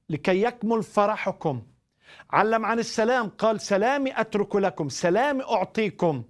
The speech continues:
مش بينقض معاهدات، مش ما هواش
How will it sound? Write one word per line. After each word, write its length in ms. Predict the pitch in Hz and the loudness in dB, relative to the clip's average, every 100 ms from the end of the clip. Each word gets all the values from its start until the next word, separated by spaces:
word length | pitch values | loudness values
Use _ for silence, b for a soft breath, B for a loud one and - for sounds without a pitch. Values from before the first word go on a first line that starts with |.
| _ b b b | _ b b b
مش 200 | 190 - | -4 0
بينقض 560 | 196 202 311 269 247 190 | 0 0 -2 -2 -2 0
معاهدات، 800 | 208 180 202 196 160 214 190 156 _ _ _ _ _ _ _ _ - | 0 0 0 0 0 0 0 -4 _ _ _ _ _ _ _ _ -4
مش 260 | 240 - | -2 0
ما 80 | 226 | 0
هواش 420 | 226 269 285 - | 2 2 0 -6